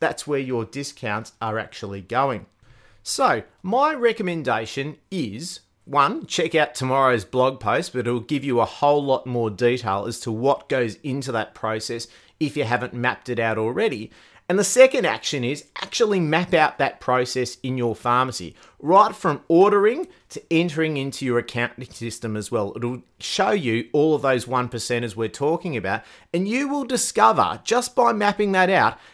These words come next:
how many steps in that process can be aided or automated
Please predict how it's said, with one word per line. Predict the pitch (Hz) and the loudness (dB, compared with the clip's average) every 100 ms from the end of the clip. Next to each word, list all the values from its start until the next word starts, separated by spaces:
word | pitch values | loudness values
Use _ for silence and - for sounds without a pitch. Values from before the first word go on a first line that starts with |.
| - | -6
how | 202 233 | -2 -2
many | 247 240 226 | 0 -2 -2
steps | - - 165 - | -2 2 2 2
in | 156 160 | 0 0
that | 160 - | -2 0
process | 151 143 - 113 - | 2 2 0 -4 -4
can | 123 120 | -6 -6
be | 117 - | -6 0
aided | 131 143 175 165 | 2 4 2 0
or | 143 - | 0 0
automated | 127 131 127 101 98 117 | 0 0 0 -2 -2 -6